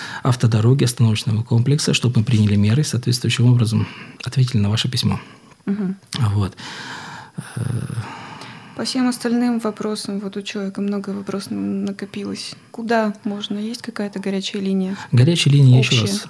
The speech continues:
Speaker 1: А общая – это, ну, э, диспетчерская служба, ноль, единая диспетчерская служба ноль пятьдесят два, пожалуйста, можете обратиться. Но я
Speaker 2: Мгм.
Speaker 1: назвал вот именно телефон нашей диспетчерской службы, службы благоустройства и
Speaker 2: Мгм.
Speaker 1: дорожного хозяйства, которая занимается содержанием,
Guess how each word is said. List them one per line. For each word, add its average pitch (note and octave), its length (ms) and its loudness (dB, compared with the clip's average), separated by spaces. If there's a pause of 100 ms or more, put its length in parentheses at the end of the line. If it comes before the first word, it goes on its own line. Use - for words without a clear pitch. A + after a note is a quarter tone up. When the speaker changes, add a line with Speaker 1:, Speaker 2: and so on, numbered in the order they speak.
(100)
Speaker 1:
А A2+ 140 4
общая – E3+ 320 4
это, B2+ 160 4
ну, D#3 160 8
э, A2+ 500 4
диспетчерская A#2+ 680 2
служба, C#3+ 340 4
ноль, B2+ 320 8
единая A#2+ 380 6
диспетчерская A#2+ 540 -2
служба A2+ 260 -2
ноль A2 180 4
пятьдесят A#2 220 0
два, E3+ 120 2
пожалуйста, A#2+ 420 0
можете A2+ 220 0
обратиться. C3+ 440 4
Но A#2 60 8
я C#3 140 8
Speaker 2:
Мгм. C#3 120 8
Speaker 1:
назвал A#2+ 360 6
вот A2 180 2
именно A#2 280 8
телефон A2+ 480 4
нашей C3+ 260 4
диспетчерской A#2 560 2
службы, A2 280 2
службы D3 280 4
благоустройства D3+ 480 2
и D#3 40 6
Speaker 2:
Мгм. D#3 80 6
Speaker 1:
дорожного D#3+ 220 6
хозяйства, E3 420 0 (600)
которая C3 320 6
занимается A#2 560 6
содержанием, A#2 680 2